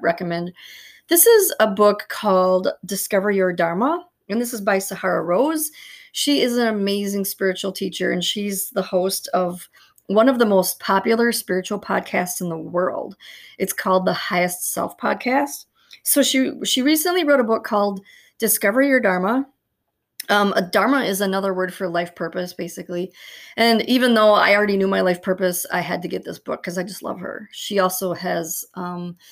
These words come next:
some books on Ayurveda, and so I learned a lot from her about that. And so anyway, I just bought this book, Li-, Discover Your Dharma, and I loved it. I absolutely loved it.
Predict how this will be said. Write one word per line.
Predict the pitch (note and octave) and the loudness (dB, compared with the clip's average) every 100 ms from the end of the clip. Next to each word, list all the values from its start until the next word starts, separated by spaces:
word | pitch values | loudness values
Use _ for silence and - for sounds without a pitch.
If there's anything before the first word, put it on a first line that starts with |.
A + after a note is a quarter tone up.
| - _ | -20 _
some | - - F3 F3 F3 E3 | -4 -2 0 -2 -4 -4
books | - F#3 - | -4 -4 -4
on | D#3+ | -6
Ayurveda, | E3+ F3+ F3 G3 B3+ B3 A3+ G#3+ | -2 -2 -2 2 4 6 6 4
and | F3+ | 0
so | - F#3+ | 0 2
I | |
learned | E3+ F3+ F3+ | 2 0 0
a | |
lot | F#3+ - | -2 -2
from | G3+ | -4
her | A#3 A3+ | -2 -2
about | G#3 F#3 - | 0 -2 -2
that. | G3 G#3 - - - - - _ | 0 0 -2 -12 -20 -20 -20 _
And | G#3+ G#3 | -2 0
so | G3+ B3+ | 0 2
anyway, | B3+ C4+ B3+ A3 | 4 4 4 4
I | A#3 | 2
just | A#3+ - | 0 0
bought | A3 G3 | 0 0
this | F#3+ F#3 | -2 -4
book, | - F#3+ F#3 - | -2 0 0 -4
Li-, | - F#3+ F#3 | -6 -4 -4
Discover | - F#3+ - F#3+ | -6 -10 -4 -2
Your | F#3 F3 | 0 0
Dharma, | F3 F3 E3+ | -2 -2 -2
and | - F#3 | -2 -2
I | F3 | -2
loved | E3+ F3+ - | -2 -4 -4
it. | - - | -8 -4
I | - | 0
absolutely | F#3+ F#3 G3 - F3+ | 0 -2 -4 -2 -2
loved | F3 F3 | -2 -4
it. | F3+ - | -4 -8